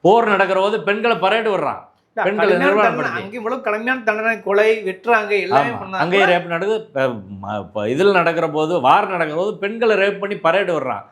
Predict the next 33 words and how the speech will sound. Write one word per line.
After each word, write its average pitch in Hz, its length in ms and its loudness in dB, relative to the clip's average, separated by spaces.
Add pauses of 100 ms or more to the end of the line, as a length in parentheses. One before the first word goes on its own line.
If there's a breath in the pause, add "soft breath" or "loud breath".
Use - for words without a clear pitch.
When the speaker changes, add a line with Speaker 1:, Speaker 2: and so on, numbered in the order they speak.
Speaker 2:
ம். - 160 -20
Speaker 1:
கிறிஸ்டியன் 202 420 2
நாடுகள் 196 320 0
நடக்குது. 147 420 -4 (360)
அப்ப 131 160 0
எந்த 202 300 2
மதமும் 233 320 0
இந்த 190 120 -8
பிரச்சனையை 156 460 -8
வந்து 139 180 -12 (120)
தீர்க்கல. 160 340 0 (420)
இந்த 139 180 -10
பிரச்சனையை 180 380 2
அதிகப்படுத்துறதுக்கு 170 680 0
தான் 156 140 2
அது 131 140 -2
உதவி 139 280 -2
இருக்குதே 110 340 -8
தவிர 120 240 0 (380)
தீர்க்கல. 147 280 0
சவுதி 160 320 2
அரேபியா 160 380 2
மாதிரி 165 260 0
ஒரு 143 80 -4
நாட்டுல 156 320 -2 (340 loud breath)
லைசன்ஸ் 208 520 4
கூட 208 220 4
இப்பதான் 185 360 4
அவங்க 156 180 -4
வந்து 139 180 -6
வாங்குறாங்க. 135 420 -4 (480)
Speaker 2:
ம், 151 260 -20
ஆமா. - 200 -20